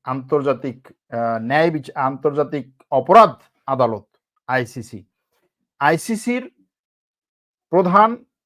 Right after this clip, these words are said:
প্রসিকিউটর আজকে আইসিসির আদালতে একটা আপিল দাখিল করেছে। সেখানে সেই আবেদনে সে বিভিন্ন ধরনের প্রচুর পরিমাণে তথ্য উপাত্ত দিয়ে প্রমাণ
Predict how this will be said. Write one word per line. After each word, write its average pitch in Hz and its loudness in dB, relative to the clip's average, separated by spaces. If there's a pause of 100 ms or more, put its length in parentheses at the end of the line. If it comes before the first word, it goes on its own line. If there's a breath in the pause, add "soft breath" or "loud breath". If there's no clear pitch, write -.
প্রসিকিউটর 196 -2 (480)
আজকে 147 -4 (260)
আইসিসির 156 -10 (120)
আদালতে 151 0 (400)
একটা 135 -2 (560)
আপিল 127 -4
দাখিল - -4
করেছে। 131 -6 (320)
সেখানে 143 -10
সেই 151 -4
আবেদনে 135 -4
সে 160 -8 (240)
বিভিন্ন 254 -4
ধরনের 143 -6 (560 soft breath)
প্রচুর 254 -4
পরিমাণে 175 0 (160)
তথ্য 165 -8
উপাত্ত 202 -2 (100)
দিয়ে 208 6 (840)
প্রমাণ 196 6